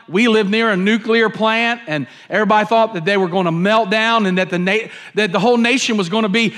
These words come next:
you, you wouldn't be able to get your money, you would not be able to transact. I mean, uh,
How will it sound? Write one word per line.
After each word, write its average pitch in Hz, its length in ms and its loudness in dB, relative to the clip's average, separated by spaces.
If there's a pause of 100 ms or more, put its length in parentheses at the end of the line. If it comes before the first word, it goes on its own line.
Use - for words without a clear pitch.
(120)
you, 202 140 -2
you 196 120 0
wouldn't 220 160 2
be 202 80 2
able 196 100 0
to 180 60 0
get 175 220 -2
your 170 80 -2
money, 240 480 0 (160)
you 190 120 -2
would 196 120 2
not 180 240 0
be 185 80 2
able 170 140 -2
to 160 60 -4
transact. 208 800 0
I 196 140 2
mean, 180 300 0 (440)
uh, 151 340 0